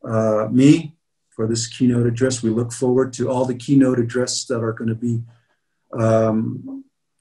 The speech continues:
offered during this, uh, conference. Thank you to the National Indian Health Board for their advocacy for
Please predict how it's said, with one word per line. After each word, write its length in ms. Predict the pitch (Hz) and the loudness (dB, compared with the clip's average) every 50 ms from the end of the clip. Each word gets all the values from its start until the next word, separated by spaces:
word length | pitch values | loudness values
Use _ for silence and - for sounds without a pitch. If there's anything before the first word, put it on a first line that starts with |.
| _ _ _ _ _ _ _ _ - | _ _ _ _ _ _ _ _ -2
offered 560 | 123 131 135 135 - - 135 135 131 131 120 | 0 2 2 2 2 4 4 4 4 2 0
during 360 | 123 123 127 123 120 120 117 | 0 2 2 2 2 2 0
this, 360 | 113 113 117 117 - - - - | 0 -2 -2 -4 -4 -6 -4 -4
uh, 400 | 120 113 110 110 113 117 113 - _ _ _ _ | -4 -4 -4 -4 -6 -8 -10 -14 _ _ _ _
conference. 880 | - - 135 131 143 147 143 - 156 160 170 - - - - - - _ _ _ _ _ _ _ _ | -2 2 4 4 4 2 2 0 -2 -2 -2 -4 -6 -8 -8 -10 -12 _ _ _ _ _ _ _ _
Thank 260 | - 131 131 127 - | 0 0 2 2 2
you 140 | 143 135 135 | 0 0 0
to 180 | - - 127 123 | 0 0 0 2
the 300 | 120 120 113 113 113 117 | 2 2 2 2 0 -2
National 600 | 135 123 120 123 127 120 - - 117 117 117 120 | -2 -2 0 0 -2 -4 -4 -4 -4 -4 -2 -2
Indian 460 | 131 123 127 123 123 120 117 113 107 | -2 0 0 0 0 0 0 0 -2
Health 320 | 113 117 123 131 123 - | 0 0 -2 -2 -2 -4
Board 360 | - 139 139 139 143 139 143 - | -2 0 2 2 2 0 -2 -6
for 280 | - - 123 117 117 | -12 -8 -4 -4 -2
their 180 | 110 110 110 - | -2 -4 -4 -4
advocacy 840 | 117 123 131 123 135 139 139 - 143 - - - 151 147 147 143 143 | -4 -4 -2 -2 -2 -4 -4 -4 -4 -4 -2 0 0 0 0 -2 -6
for 400 | - - 113 113 110 110 110 | -12 -10 -8 -6 -6 -6 -10